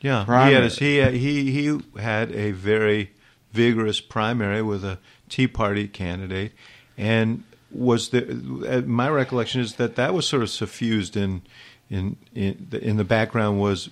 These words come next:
Speaker 1: was sort of race and
Speaker 2: It was very complicated. Uh, you know, I went, I worked for Thad,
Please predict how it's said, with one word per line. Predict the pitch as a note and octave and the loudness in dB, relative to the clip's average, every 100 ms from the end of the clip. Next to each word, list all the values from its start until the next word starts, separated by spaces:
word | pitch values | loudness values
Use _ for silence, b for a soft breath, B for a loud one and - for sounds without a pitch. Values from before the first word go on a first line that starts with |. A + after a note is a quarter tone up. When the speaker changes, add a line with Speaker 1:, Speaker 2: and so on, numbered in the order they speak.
| - | -10
Speaker 1:
was | G#2+ G2 F#2 - | -4 -2 -4 -6
sort | - G2 | -6 -6
of | F#2 | -2
race | G2 F#2+ G2+ - - | 0 2 0 -4 -6
and | F2+ F2+ F2+ - _ _ | -8 -10 -14 -20 _ _
Speaker 2:
It | - - | -8 -4
was | D#3+ | -2
very | D3+ G3 F#3+ E3+ | 6 10 10 8
complicated. | D3+ C3+ C3 A2 G2 D#2+ D2+ - - | 6 4 2 -4 -2 -2 -6 -10 0
Uh, | A#2+ A2+ A2 | 6 6 8
you | B2 | 8
know, | |
I | C3 | 8
went, | C#3 D3 C#3 | 8 6 4
I | C3 B2+ | 4 6
worked | B2+ C3 C3 | 8 6 6
for | A#2+ | -2
Thad, | G#2 F#2 E2+ F2 G#2 | 0 -2 -2 -8 -10